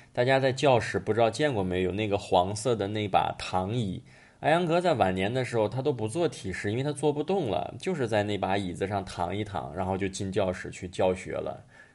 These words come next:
感觉前侧有伸展了，有点精气神儿提起来了。所以回顾我的瑜伽练习，从我走入瑜伽世界的大门，其实我是跟随着几个艾扬格的老师，包括有其中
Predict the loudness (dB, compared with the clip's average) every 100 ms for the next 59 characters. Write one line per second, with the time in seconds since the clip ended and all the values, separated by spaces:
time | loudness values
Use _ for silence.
0 | 0 2 4 2 2 -2 -2 2 2 2
1 | -2 -4 -4 -2 -2 0 4 4 4 0
2 | -6 -4 -4 -2 -4 -4 -4 -6 -4 -4
3 | -6 -8 -12 -18 _ _ -20 -20 -20 -20
4 | -20 -20 -20 4 10 10 10 6 6 4
5 | 4 6 6 6 4 2 2 2 2 2
6 | 0 -2 -4 -2 2 2 2 2 4 4
7 | 2 2 0 2 4 6 4 2 -2 -2
8 | 0 2 2 2 0 -2 -2 -2 0 0
9 | -2 -4 0 0 0 -2 0 0 -2 -4
10 | -4 -2 0 0 0 0 2 2 2 0
11 | -4 -8 -10 -8 -6 -2 2 4 4 2
12 | -2 -4 -2 -2 -4